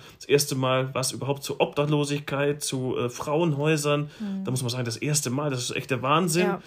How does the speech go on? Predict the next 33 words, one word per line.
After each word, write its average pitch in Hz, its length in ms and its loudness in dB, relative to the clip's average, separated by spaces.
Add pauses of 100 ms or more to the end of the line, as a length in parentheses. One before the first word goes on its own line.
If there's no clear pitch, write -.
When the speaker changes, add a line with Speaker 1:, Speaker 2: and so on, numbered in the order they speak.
(300)
Speaker 1:
Nach, 143 460 4
keine 139 220 4
Ahnung, 165 200 4
wie, 156 160 6
äh, - 220 0
Speaker 2:
Mhm. 143 260 2
Speaker 1:
nehmen 160 140 4
wir 151 80 4
mal 139 120 4
an, 160 140 4
nach 160 140 4
fünfzig 185 480 2
Jahren 165 240 8
Speaker 2:
Ja. 196 60 2
Speaker 1:
Premiere, 175 640 4 (460)
äh, 156 140 6
ist 165 200 4
eigentlich 151 240 6
auf 143 60 2
der - 120 0
einen 147 160 4
Seite 143 200 4
schlimm 151 280 4
genug, 175 240 2
dass 151 180 0
man 139 100 2
das 135 140 0
jetzt 151 180 2
erst, 131 320 -2
äh, 120 300 -2
drin 170 380 2
hat, 139 160 -2
aber 135 320 0